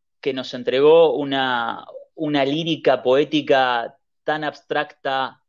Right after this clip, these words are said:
tan simbolista, de acordes complejos, de búsquedas incesantes, de bandas eternas,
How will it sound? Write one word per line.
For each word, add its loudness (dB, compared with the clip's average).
tan -4
simbolista, -4
de 2
acordes 0
complejos, 0
de -2
búsquedas -2
incesantes, -8
de -2
bandas -2
eternas, -4